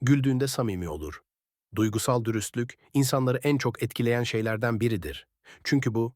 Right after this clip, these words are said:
gerçekliktir. Ve gerçeklik her zaman çekicidir. Üçüncü sır, bağımsızlık. Bu, çoğu zaman yanlış anlaşılır. Bağımsız olmak, kimseye ihtiyaç duymamak anlamına gelmez. Aksine,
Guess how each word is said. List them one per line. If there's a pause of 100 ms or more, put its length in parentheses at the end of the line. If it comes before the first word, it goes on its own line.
gerçekliktir. (380)
Ve
gerçeklik
her
zaman
çekicidir. (1000)
Üçüncü
sır, (200)
bağımsızlık. (300)
Bu,
çoğu
zaman
yanlış
anlaşılır. (580)
Bağımsız
olmak,
kimseye
ihtiyaç
duymamak
anlamına
gelmez. (500)
Aksine,